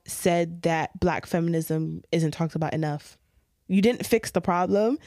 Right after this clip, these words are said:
You didn't educate us on the problem. You literally told us the problem, mentioned one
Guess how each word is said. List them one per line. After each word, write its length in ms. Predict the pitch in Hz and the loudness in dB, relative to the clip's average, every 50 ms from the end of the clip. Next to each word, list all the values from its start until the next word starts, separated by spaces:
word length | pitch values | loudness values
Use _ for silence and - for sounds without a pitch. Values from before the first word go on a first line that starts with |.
| - - - - | -16 -20 -8 0
You 80 | - | 2
didn't 200 | 175 214 214 - - | 4 4 4 4 2
educate 400 | 190 185 175 185 175 196 214 185 | 2 2 2 0 2 2 2 2
us 80 | 190 | 2
on 140 | - 180 180 | 2 2 2
the 60 | 175 | 2
problem. 440 | 170 196 170 165 170 180 196 202 208 220 - - - - | 2 2 2 2 2 2 2 2 0 -2 -6 -12 -8 -4
You 80 | - 202 | 0 2
literally 320 | 190 208 202 202 196 180 | 2 4 4 2 2 2
told 220 | 170 202 208 185 | 2 2 0 2
us 80 | 196 196 | 0 0
the 100 | - 196 | -2 -2
problem, 560 | - 185 170 170 165 165 165 160 156 160 170 - - - - - | 0 0 0 0 0 0 2 2 0 0 -2 -6 -12 -20 -12 -4
mentioned 640 | - 165 175 185 190 190 - 208 180 165 160 156 156 | -2 0 0 2 2 2 2 2 2 2 0 0 2
one 420 | 175 180 185 180 180 180 180 - | 2 2 2 2 2 0 0 -2